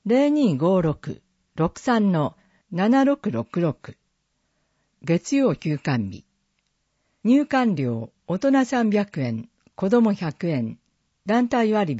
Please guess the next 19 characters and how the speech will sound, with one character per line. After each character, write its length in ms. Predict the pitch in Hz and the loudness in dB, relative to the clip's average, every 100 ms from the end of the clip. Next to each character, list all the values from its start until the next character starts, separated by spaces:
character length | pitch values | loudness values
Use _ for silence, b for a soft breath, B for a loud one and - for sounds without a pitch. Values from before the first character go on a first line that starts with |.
| 139 - | -8 -8
引 120 | 110 | -6
あ 60 | 104 | -8
り。 160 | - _ _ _ _ _ _ _ _ _ _ _ _ _ _ _ _ _ _ 175 | -14 _ _ _ _ _ _ _ _ _ _ _ _ _ _ _ _ _ _ -4
丸 240 | 190 269 | 0 2
山 260 | 294 269 254 | 2 2 2
コ 140 | 254 | 2
レ 100 | 247 | 0
ク 100 | - | 0
シ 140 | - | -4
ョ 40 | 139 | 0
ン 100 | 120 | 0
は、 200 | 113 117 _ _ _ _ - | -2 -6 _ _ _ _ -8
燕 380 | 269 247 165 135 | 0 0 0 -2
出 380 | 156 147 - | -4 -4 0
身 60 | 247 | 4
の 180 | 226 185 | 4 2
実 280 | 165 - 208 | -2 -4 -2
業 220 | 180 139 | 0 -2
家、 300 | - 113 | -4 -6